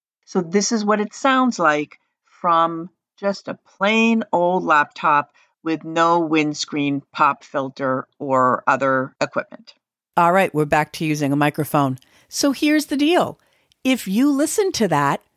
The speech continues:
and you thought it sounded fine, and, you know, it's just a student podcast and you're not worried about having to have professional sound quality, then don't spend the money on getting a mic.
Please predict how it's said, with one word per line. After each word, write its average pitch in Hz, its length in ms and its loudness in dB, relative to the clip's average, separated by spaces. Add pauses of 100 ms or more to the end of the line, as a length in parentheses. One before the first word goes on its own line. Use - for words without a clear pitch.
(140)
and 240 160 2
you 240 80 2
thought 226 320 2
it 427 120 -6
sounded 254 400 -2
fine, 254 520 0 (320)
and, 233 300 0 (120)
you 392 140 -2
know, 311 300 0 (100)
it's - 240 -12
just 294 240 -6
a 233 80 2
student 220 420 -2
podcast 214 680 0
and 202 120 -4
you're 196 80 -2
not 233 240 0
worried 214 360 2
about 170 420 2 (100)
having 185 460 -2
to 165 80 -4
have 151 340 -2
professional 170 720 -2 (160)
sound 170 540 -2
quality, 233 640 0 (580)
then 262 280 2 (160)
don't 190 480 0 (120)
spend 262 400 0
the 254 40 2
money 269 520 2 (280)
on 247 160 2
getting 269 280 0
a 285 40 2
mic. 403 420 -2